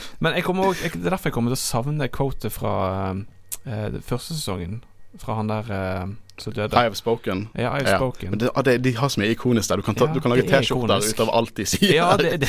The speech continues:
Speaker 1: det.
Speaker 2: <laughs> Men vi får
Speaker 1: Ah,
Speaker 2: se
Speaker 1: der har du det.
Speaker 2: Razor Crest sammen med X-Wings.
Speaker 1: Ja.
Speaker 2: Og så flyr de blant skyene. Og først så
Speaker 1: Litt
Speaker 2: tenkte jeg,
Speaker 1: ny
Speaker 2: det,
Speaker 1: type
Speaker 2: det,
Speaker 1: X-Wings, forresten.
Speaker 2: det kan godt hende at det er en nyere type, ja.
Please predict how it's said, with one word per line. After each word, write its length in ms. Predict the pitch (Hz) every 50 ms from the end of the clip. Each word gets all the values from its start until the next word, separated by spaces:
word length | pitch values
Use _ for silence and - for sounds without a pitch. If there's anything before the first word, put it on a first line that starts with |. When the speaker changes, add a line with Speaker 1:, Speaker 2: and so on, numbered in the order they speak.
| - -
Speaker 1:
det. 80 | - - - - - - - - 170 -
Speaker 2:
<laughs> 80 | - - - - - - - - - - - - - -
Men 200 | - 156 160 147
vi 80 | 160 160
får 100 | - 190
Speaker 1:
Ah, 140 | - 110
Speaker 2:
se 60 | 110 -
Speaker 1:
der 200 | - - 117 110
har 180 | 113 113 113 110
du 100 | 107 104
det. 120 | 101 104 101 - - - - -
Speaker 2:
Razor 380 | 139 170 185 175 - - 123
Crest 300 | - - 107 101 - - -
sammen 340 | - 170 160 131 104 98 95
med 100 | 95 101 -
X-Wings. 540 | - - - 98 76 71 - - - - - - - - - -
Speaker 1:
Ja. 200 | 104 101 107 - - - - - - -
Speaker 2:
Og 120 | 123 127 -
så 100 | - 147
flyr 260 | - - 143 143 131
de 80 | 120 107
blant 180 | 113 110 101 -
skyene. 320 | - 110 117 135 120 101
Og 80 | 80 123
først 180 | - - - 170
så 40 |
Speaker 1:
Litt 40 | -
Speaker 2:
tenkte 280 | 160 143 139 - - -
jeg, 120 | 175 190
Speaker 1:
ny 60 | 147
Speaker 2:
det, 60 | 120 117
Speaker 1:
type 140 | 107 98 -
Speaker 2:
det, 140 | - 147 143
Speaker 1:
X-Wings, 320 | - - 127 110 101 104 -
forresten. 360 | 98 98 - - 117 156 180 - - - - - - - -
Speaker 2:
det 100 | 135 127
kan 100 | - 147
godt 180 | 143 139 135 -
hende 140 | 120 113 113
at 80 | 110
det 80 | - 117
er 40 | 104
en 40 | 104
nyere 240 | 101 101 104 101 104
type, 280 | - - 98 92 - -
ja. 120 | 85 82